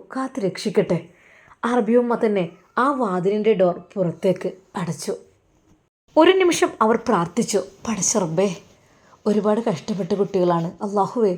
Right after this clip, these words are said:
ഹൈറും ബർക്കത്തും അവരുടെ ദാമ്പത്യ ജീവിതത്തിൽ നീ പ്രദാനം ചെയ്യ റഹ്മാനെ." മുഹ്സിനയും സിനാനും വിശാലമായ ആ മണിയറയിൽ മനോഹരമായി ഒരുക്കിയ ആ ഒരു റൂമിൽ, മാഷാ അല്ലാ,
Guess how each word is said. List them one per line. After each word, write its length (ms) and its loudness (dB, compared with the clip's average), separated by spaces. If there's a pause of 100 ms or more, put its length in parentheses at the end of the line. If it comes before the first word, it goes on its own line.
(400)
ഹൈറും 340 -2
ബർക്കത്തും 440 -2 (600)
അവരുടെ 280 0 (180)
ദാമ്പത്യ 500 2 (360)
ജീവിതത്തിൽ 640 0
നീ 160 -2
പ്രദാനം 460 -2
ചെയ്യ 180 4
റഹ്മാനെ." 480 -2 (340)
മുഹ്സിനയും 560 2 (140)
സിനാനും 420 4 (160)
വിശാലമായ 640 4 (240)
ആ 100 0 (160)
മണിയറയിൽ 460 4 (240)
മനോഹരമായി 680 4
ഒരുക്കിയ 340 2 (420)
ആ 80 -2 (140)
ഒരു 160 8 (300)
റൂമിൽ, 360 2 (560)
മാഷാ 500 -4
അല്ലാ, 220 2